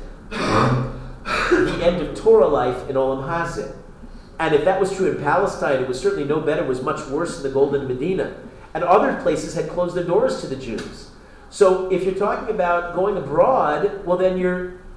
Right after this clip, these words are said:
risking possible death in Olam Hazeh and therefore in Olam Haba. At least if you stay put in Europe, who knows what's gonna be in Olam Hazeh? In the worst scenario, they'll murder you in Olam Hazeh, but at least you retain Olam Haba.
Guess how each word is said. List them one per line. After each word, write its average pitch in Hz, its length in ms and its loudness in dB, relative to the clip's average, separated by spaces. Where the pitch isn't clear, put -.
risking 185 640 -2
possible 202 460 0
death 190 340 2
in 175 60 -4
Olam 160 280 -4
Hazeh 185 460 2
and 143 100 -4
therefore 190 320 2
in 156 60 2
Olam 139 220 -2
Haba. 117 480 2
At 185 200 -2
least 269 260 -6
if 214 100 -12
you 196 80 -8
stay - 300 0
put 185 180 0
in 151 140 -4
Europe, 175 320 2
who 208 180 -4
knows 196 260 4
what's 190 120 -2
gonna 185 140 -2
be 151 100 -4
in 147 40 0
Olam 143 300 2
Hazeh? 143 300 0
In 143 60 0
the 151 240 0
worst 208 320 4
scenario, 190 540 2
they'll 143 160 0
murder 190 320 4
you 170 100 2
in 151 60 2
Olam 147 320 2
Hazeh, 160 720 0
but 175 100 2
at 175 140 6
least - 200 -2
you 180 120 0
retain 147 260 2
Olam 113 260 0
Haba. 190 460 0